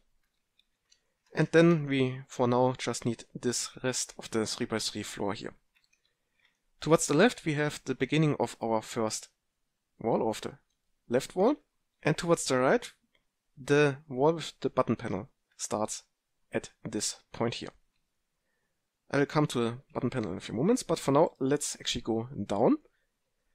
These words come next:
The next layer down is just normal blocks, with the exception of the block towards the right, so towards the button panel. This n-,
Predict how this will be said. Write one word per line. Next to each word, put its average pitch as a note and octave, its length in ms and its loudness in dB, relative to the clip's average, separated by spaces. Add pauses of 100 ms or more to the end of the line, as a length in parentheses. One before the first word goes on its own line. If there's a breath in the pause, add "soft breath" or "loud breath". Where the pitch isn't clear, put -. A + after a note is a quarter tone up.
The D3 80 0
next G3 300 2
layer D3+ 200 2
down D3+ 360 4 (600)
is - 280 0
just - 480 0
normal C3 280 4
blocks, A3 480 -2
with D3+ 160 -8
the C3+ 60 0
exception - 480 -2
of - 180 0
the C#3 80 -6
block - 340 -2
towards - 380 -4
the A#2+ 200 -4 (960)
right, C3+ 440 0
so B2 240 -4
towards B2 400 -4
the A2+ 180 -8
button A2 260 -6
panel. G2 260 -8 (580)
This E3 200 0
n-, D3+ 180 -2